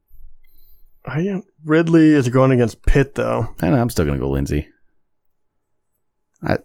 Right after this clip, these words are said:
Speaker 2: I just feel like there's a sure volume, and Ridley could easily just do four for thirty.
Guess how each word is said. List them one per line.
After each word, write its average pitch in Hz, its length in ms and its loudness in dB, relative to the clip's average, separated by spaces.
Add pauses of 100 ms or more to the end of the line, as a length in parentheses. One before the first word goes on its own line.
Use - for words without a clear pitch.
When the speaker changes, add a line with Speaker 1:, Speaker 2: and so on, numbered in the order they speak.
(200)
Speaker 2:
I 92 80 -2
just 85 300 -6 (640)
feel 104 140 2
like 85 160 -4
there's 92 260 -4
a - 40 -16
sure 101 220 -2
volume, 90 400 -2
and 85 300 -4 (800)
Ridley 104 280 2
could 92 120 -2
easily 90 240 0
just 87 120 -4
do 92 120 0
four 92 240 -2
for 95 100 -4
thirty. 92 420 -2